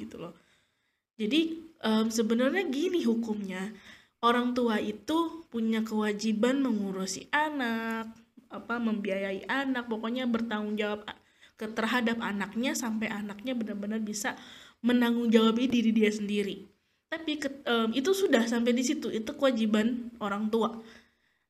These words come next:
Nah, balik lagi kalau misalnya anak ingat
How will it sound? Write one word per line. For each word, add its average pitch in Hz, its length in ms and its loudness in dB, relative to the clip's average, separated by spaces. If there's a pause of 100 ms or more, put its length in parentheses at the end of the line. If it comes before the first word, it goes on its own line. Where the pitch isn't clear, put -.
(120)
Nah, - 400 -2
balik 240 240 2
lagi 370 240 0
kalau 302 240 0
misalnya 370 480 -4
anak 262 340 -2
ingat 226 640 -2